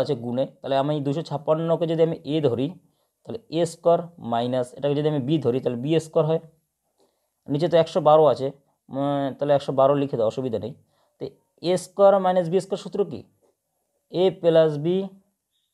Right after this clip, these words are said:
into এ মাইনাস বি, আর নিচে একশো বারো, তাই তো নাকি? এ প্লাস বি মানে কি? এ আমি কাকে ধরেছিলাম? দুশো ছাপ্পান্নকে, অর্থাৎ দুশো ছাপ্পান্ন যোগ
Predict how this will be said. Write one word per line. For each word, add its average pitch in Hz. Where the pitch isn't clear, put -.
into 147
এ 175
মাইনাস 156
বি, 196
আর -
নিচে 139
একশো 151
বারো, 160
তাই 185
তো 220
নাকি? 113
এ 175
প্লাস 208
বি 214
মানে 214
কি? 175
এ -
আমি 214
কাকে 196
ধরেছিলাম? 208
দুশো 190
ছাপ্পান্নকে, 202
অর্থাৎ 175
দুশো 151
ছাপ্পান্ন 190
যোগ 165